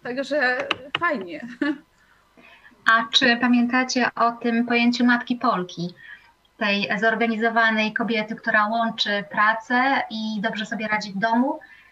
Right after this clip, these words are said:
Speaker 2: Czy to nie jest tak, że czasem więcej tracimy niż zyskujemy, bo będąc w pracy cały czas myślimy: „Och, y,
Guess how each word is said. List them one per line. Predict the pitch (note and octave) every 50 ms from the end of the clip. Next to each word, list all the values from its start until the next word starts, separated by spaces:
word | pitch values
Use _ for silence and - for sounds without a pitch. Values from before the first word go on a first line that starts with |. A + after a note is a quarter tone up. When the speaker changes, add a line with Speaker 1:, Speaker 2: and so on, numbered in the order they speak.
| _ _ _ _ _ _ - - -
Speaker 2:
Czy | - C#4 C4+ C4
to | C4 C#4+
nie | C#4 C#4+
jest | C#4+ C#4+ C#4+
tak, | - C#4 B3 C4+
że | C4 C4
czasem | B3+ - C4+ C4 B3+ - C#4 C4 B3+ B3+ B3 A#3+ A#3+ A#3+ A#3+ - - _ _ _ -
więcej | C#4 C4+ C4 C4 B3+
tracimy | B3 A#3 A#3 - - G#3+ A#3 C4
niż | C#4 C4+ C4 -
zyskujemy, | - A#3+ - - - C4 B3+ B3+ B3 B3 B3 B3 G#3+ G#3
bo | A#3 A3+ A3 A3+ A3 G#3+ F#3+
będąc | F#3+ B3+ B3 A#3+ A#3+ A#3 A#3 A3+ A3+ A3+ - - -
w | - - - -
pracy | - A#3 A#3 A3 G#3+ A3 - A#3 A#3
cały | A#3 A#3 A#3+ A3+ A3+ A3+
czas | A#3 A3 G#3+ -
myślimy: | A3+ A3 - - A3 A3 A3 A3 A3 - - - - - - - -
„Och, | A#3 A#3 A#3 A#3+ A#3+ - - - -
y, | G#3+ G#3+ - - A#3+ A#3 A#3+